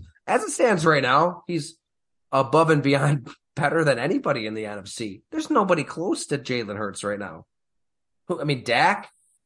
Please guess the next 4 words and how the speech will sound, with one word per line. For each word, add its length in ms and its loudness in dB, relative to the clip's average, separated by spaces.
Kirk 220 0
Cousins, 640 -4
Geno 440 6
Smith. 440 2